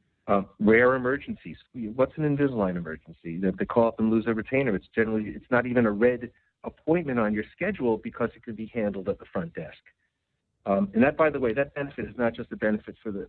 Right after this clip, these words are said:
for the patient and the parent. That's also a benefit for your practice, too. And if, if you add up the number of emergency appointments you have every year and you could significantly con-, cut that down, what does that say to making your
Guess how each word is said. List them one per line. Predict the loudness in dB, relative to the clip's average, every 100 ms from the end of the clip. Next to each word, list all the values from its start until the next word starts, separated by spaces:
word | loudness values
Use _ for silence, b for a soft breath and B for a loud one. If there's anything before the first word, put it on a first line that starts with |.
| -10
for |
the | -10
patient | -2 0 0 -2 -4
and | -6
the |
parent. | -2 2 2 2 -4 _ _ _ -6
That's | 2
also | 2 4 2
a |
benefit | 4 2 0 -6 -12 -6
for |
your | -6
practice, | 0 0 0 -4 -12 _
too. | 0 0 2
And | -2 -2
if, | -6
if | -8 -4
you | 0 2
add | 2 0
up | -2
the |
number | -2 -2 -4
of |
emergency | -2 0 0 -4 -10 -12
appointments | -8 -6 -6 -6
you |
have | -4 0
every | 0 0
year | 2 4 4 2 b b b
and | 0
you | 2
could | 0 -4
significantly | -4 2 2 2 0 0 -2 _ -8
con-, | 0 0 0 _
cut | -2 0
that | 0 2
down, | 2 2 -2 -8 _ _ _ _ -6
what | -2
does | 0 2
that | 0 0
say | -6 -6 -8
to | -6
making | -6 -2
your | -2